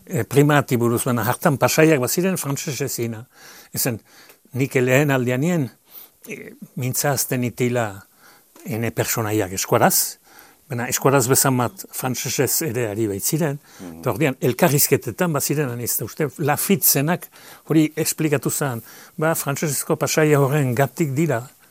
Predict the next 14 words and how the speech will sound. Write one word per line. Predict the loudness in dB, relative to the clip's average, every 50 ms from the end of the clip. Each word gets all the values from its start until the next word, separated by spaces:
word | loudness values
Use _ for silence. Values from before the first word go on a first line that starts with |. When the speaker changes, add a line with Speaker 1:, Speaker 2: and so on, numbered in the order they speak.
| _ -20 -8 -4
Speaker 1:
ez | -2 -2 0 -2 -4
onartia | -4 -4 -4 -4 -4 -6 -6 -6 -4 -2
izan. | -2 -2 -2 -4 -4 -8 -12 -14 _ -18
Speaker 2:
Mhm. | -16 -16 -14 -14 -16 -18 -20 -12 -4
Speaker 1:
Zen | 0 2 4 4 4
izena | 4 2 2 2 2 0 -2
zuen, | -2 -2 -2 -2 -4 -10 _ -20 -20 -20 -20 -20 -20 -20 -10 -6
historia | -4 -2 -2 0 0 2 2 4 4 4 4
zen, | 4 4 4 4 2 0 -2 -6 _ _ _ -20 -20 -20 -20 -20 -20 -20 -20 -14
e, | -10 -6 -4 -4 -4 -6 -8 -6
kuple | -2 -2 0 4 6 6 6 6
gazte | 4 2 2 2 2 2
bat, | -2 -4 -6 -8 -14 -20 -20 _ _ _ _ _ _ _ -20 -20 -20 -20 -20 -20 -20 -20 -12 -8
e, | -6 -6 -6 -6 -6 -8 -10 -12